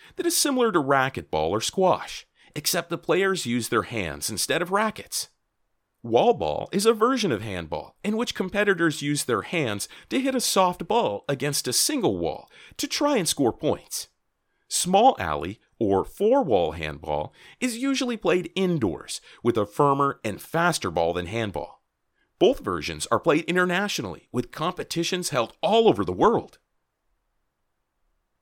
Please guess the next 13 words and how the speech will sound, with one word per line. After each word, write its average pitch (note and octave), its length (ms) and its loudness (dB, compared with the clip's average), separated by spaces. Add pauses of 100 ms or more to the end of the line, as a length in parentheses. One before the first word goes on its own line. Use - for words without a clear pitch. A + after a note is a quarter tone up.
(300)
Famous F#3 500 -2
writers. F#2 600 -2 (1200)
Dublin C#4 380 0
is C4+ 180 -4
known A2+ 360 0
for G#2+ 200 -2
being G#2+ 360 -4
the G2+ 80 -4
home F#3 440 -2
city F#3+ 400 -4
of B2 120 -4
many F3 460 -4
famous G#2+ 540 -4